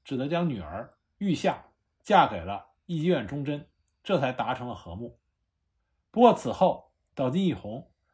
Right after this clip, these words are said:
没有本国岛津军的决定权。公元一六零零年，岛津家再一次遇上了难题。由于丰臣秀吉死之后，德川家康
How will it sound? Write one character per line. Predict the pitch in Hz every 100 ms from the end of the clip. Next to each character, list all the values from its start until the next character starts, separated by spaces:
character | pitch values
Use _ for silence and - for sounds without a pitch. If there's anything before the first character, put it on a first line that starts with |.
| -
没 | 160
有 | 190
本 | 190 135 92
国 | 90 107 135 - -
岛 | 95
津 | 92 151
军 | 151 165
的 | - - _
决 | - 120
定 | 135
权。 | 90 73 85 _ _ _ _ _ _ _ _ _ _ _ _ _ _ _ _ _ _ -
公 | 277 294
元 | 294
一 | 294
六 | 277
零 | 180 220
零 | 226 214
年， | 104 90 - _ _
岛 | - 127
津 | 170
家 | 185 175
再 | 175 202 123
一 |
次 | 107 120 104 -
遇 | 151
上 | 117 104
了 |
难 | 90 95
题。 | 110 - 85 90 _ _ _ _ _ _ _
由 | 180 208
于 | 175 175 180 _
丰 | 196
臣 | 202
秀 | 185
吉 | 156 175
死 | -
之 | 90 127
后， | 160 - - _ _ _ _ _
德 | - 180
川 | 208
家 | 202 196
康 | 196 196 -